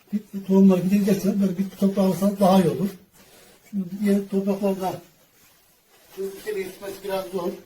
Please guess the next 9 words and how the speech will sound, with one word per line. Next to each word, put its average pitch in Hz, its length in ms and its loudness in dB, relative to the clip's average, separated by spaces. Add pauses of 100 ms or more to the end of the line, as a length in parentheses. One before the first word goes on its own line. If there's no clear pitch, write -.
(320)
Ama 180 160 -4
bu 190 60 -10
şekilde 180 300 -10
yaptığımız 190 360 -8
zaman 208 240 -8 (680)
daha 196 180 2
hızlı 196 220 -2
bir - 60 -14
şekilde 165 420 -2